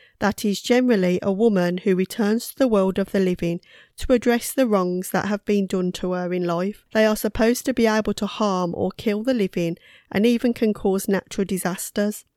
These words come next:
Their origin is believed to be traced back to the eighth century and was based on the idea that powerful and enraged souls of the dead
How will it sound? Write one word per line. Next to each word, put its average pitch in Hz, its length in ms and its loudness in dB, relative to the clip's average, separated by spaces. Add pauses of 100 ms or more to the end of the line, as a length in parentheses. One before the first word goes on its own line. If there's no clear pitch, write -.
(140)
Their 220 260 6
origin 220 540 0
is 190 160 0
believed 208 380 -2
to 269 80 -8
be 285 100 -2
traced 269 400 -2
back - 220 -2
to - 120 -6
the 196 200 0
eighth 214 260 -2
century 214 720 -2
and 208 180 -2
was 202 200 -4
based 214 420 -2
on 196 120 0
the 190 120 2
idea 190 540 0 (340)
that - 240 -2
powerful 226 540 0
and 202 100 2
enraged 196 640 -2
souls 202 400 -2
of 233 140 -4
the 240 100 0
dead 175 340 -4